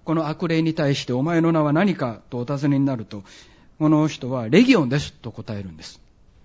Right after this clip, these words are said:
レギオンっていうのはローマ軍隊の一軍団。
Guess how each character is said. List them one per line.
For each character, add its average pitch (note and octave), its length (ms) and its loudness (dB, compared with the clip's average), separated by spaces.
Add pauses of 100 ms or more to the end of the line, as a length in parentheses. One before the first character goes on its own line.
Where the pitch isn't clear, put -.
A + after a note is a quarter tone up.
(360)
レ F#3+ 180 0
ギ A3 100 0
オ G3 120 0
ン - 20 -4
っ - 20 -12
て F3 120 -2
い - 20 4
う D3 80 2
の C#3+ 180 2
は B2+ 140 -2
ロ E3+ 160 -2
ー G3 40 -2
マ G3 120 -2
軍 F#3+ 220 -4
隊 C3 180 -4
の C#3 240 -2
一 D#3 220 -2
軍 D#3 260 -4
団。 G#2 160 -14